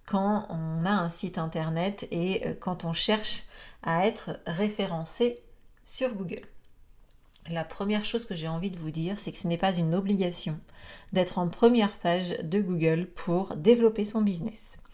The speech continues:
Euh, il y a d'autres façons de se rendre visible, il y a d'autres façons d'acquérir des clients. Donc ça, no stress.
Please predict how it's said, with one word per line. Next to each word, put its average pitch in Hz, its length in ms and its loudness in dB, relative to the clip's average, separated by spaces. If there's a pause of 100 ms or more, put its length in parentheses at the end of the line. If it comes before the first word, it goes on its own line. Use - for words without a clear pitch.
(640)
Euh, 170 40 -2 (200)
il 165 80 0
y 160 60 4
a 156 60 2
d'autres 175 280 -4
façons 208 400 0
de 190 80 -2
se - 140 -2
rendre 170 220 0
visible, 160 440 -4
il 165 40 0
y - 40 0
a - 20 -2
d'autres 185 360 -2
façons 175 460 -2
d'acquérir 165 920 0
des 185 220 -2
clients. 170 720 0 (160)
Donc 156 260 -4
ça, 202 500 2
no 180 320 4
stress. 220 600 0